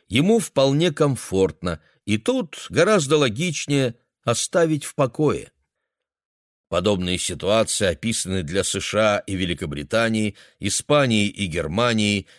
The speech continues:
Индии и Китая, для многих других стран. Есть похожие публикации – интервью и в российских сми. Но когда говорят, что всё это опаснейшая тенденция,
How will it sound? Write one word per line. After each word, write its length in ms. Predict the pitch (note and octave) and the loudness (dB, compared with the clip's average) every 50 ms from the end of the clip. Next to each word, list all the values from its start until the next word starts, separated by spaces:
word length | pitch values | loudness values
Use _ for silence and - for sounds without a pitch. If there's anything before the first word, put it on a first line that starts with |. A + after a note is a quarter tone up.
| - _ _ | -20 _ _
Индии 580 | - B2+ D3+ D#3 C3+ A#2+ G#2 G#2 A2 A2 A2 A2 | 0 2 2 2 2 0 2 2 4 4 2 2
и 240 | - - - C3+ A2 | -2 -2 -2 -2 -2
Китая, 720 | - - F#2 - - F2+ F#2+ G2+ G2 F2+ F2+ F2+ E2 - - - _ _ - | 0 -4 -6 -4 -2 -2 0 2 2 2 2 2 0 -4 -10 -20 _ _ -8
для 200 | D2+ F#2+ G#2+ A2 | -2 0 2 2
многих 400 | C3 D#3+ F#3 F#3 C#3 D3 C3+ G#2 | 2 2 0 2 2 2 0 2
других 420 | G2 A2+ A2 F2 C#2 D2 D#2 C#2 | 0 0 0 0 -4 -6 -8 -6
стран. 440 | - - - D2+ C#2+ C2+ B1+ A#1+ - _ _ _ _ _ _ _ _ _ _ | -6 -6 -6 -4 -6 -6 -6 -8 -14 _ _ _ _ _ _ _ _ _ _
Есть 340 | - - G2 A2+ A2 - - | -4 0 0 2 2 0 -2
похожие 560 | - F#2 E2 - - G#2+ A2 F2+ D#2 F#2 F#2+ | -2 -4 -2 0 0 0 0 0 0 -4 -6
публикации – 880 | D2+ - F2 D2 D2 D2+ D2 - A2 A#2 A2+ - - - A#2 A2 G2+ G2 - _ _ _ _ - | -6 -6 -8 -8 -8 -8 -4 -2 0 0 2 0 0 -2 -2 -2 -2 -4 -10 _ _ _ _ -2
интервью 680 | C3 B2 G#2+ - G#2 E2+ D2+ C2+ D2 F2+ A2+ D3 D3+ D3+ | 0 0 0 0 -2 -4 -4 -6 -4 0 2 2 2 2
и 140 | - C#3 C#3 | 2 0 0
в 80 | C3 | 2
российских 680 | C3 C3 B2+ - - - E3+ D#3+ B2 - - - D2+ C#2+ | 2 0 0 0 -2 -4 -2 -4 -4 -4 -6 -8 -10 -8
сми. 400 | - - - D2+ D2 C#2 B1+ - _ _ _ _ _ _ _ _ _ _ - | -8 -8 -8 -8 -8 -10 -10 -12 _ _ _ _ _ _ _ _ _ _ -6
Но 180 | D#2 F#2 G2 | -2 -2 0
когда 340 | F2 - D#2+ D#2 D#2 F#2 F#2 | 0 -2 -4 -4 -2 -2 -2
говорят, 540 | E2+ D2+ D#2 D#2 E2+ F#2 G2+ F2+ D#2+ - - - | -2 -2 -4 -2 0 0 0 0 -2 -4 -10 -12
что 280 | - - - - E2+ | -12 -12 -8 -8 -8
всё 400 | D2+ - - - - A2 G2+ - - | -8 -6 -6 -4 0 0 0 0 0
это 400 | - G2 F#2+ - - - D#2+ E2 | 0 0 0 0 -2 -4 -4 -4
опаснейшая 1040 | - - F#2+ F2 - _ A2 A2 G#2 F#2+ - - F2 F2 D#2+ - - - F2+ F2 E2 | -4 -6 -8 -8 -4 _ 0 0 0 0 -2 -6 -6 -6 -6 -6 -6 -4 -4 -4 -6
тенденция, 760 | D2 - E2+ D2+ C#2 C2+ A2+ B2+ A#2 - - D2+ C2 A#1 - | -6 -8 -8 -8 -2 0 0 0 0 -2 -4 -6 -6 -8 -10